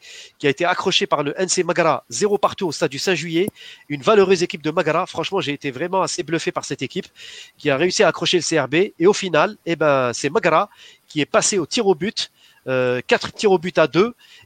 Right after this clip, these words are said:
grâce notamment à son gardien, son jeune gardien Boulahfaya, un gardien peut-être à suivre,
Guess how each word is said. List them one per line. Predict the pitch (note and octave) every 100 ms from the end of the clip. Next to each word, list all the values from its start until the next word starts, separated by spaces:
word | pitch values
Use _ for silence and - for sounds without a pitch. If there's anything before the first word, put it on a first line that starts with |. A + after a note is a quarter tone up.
| -
grâce | C#3+ A3+ F3+
notamment | F#3 F3+ F3 A3 A3 -
à | C#3 C3+ C3
son | - D#3+
gardien, | F#3 D#3+ E3
son | D#3+
jeune | D3 G3
gardien | F#3+ F#3+
Boulahfaya, | D#3+ G3+ - D#3+ C3+ D#3+ - _
un | C#3
gardien | C3 D#3 G3
peut-être | F#3 F3 -
à | D3+
suivre, | - A3 -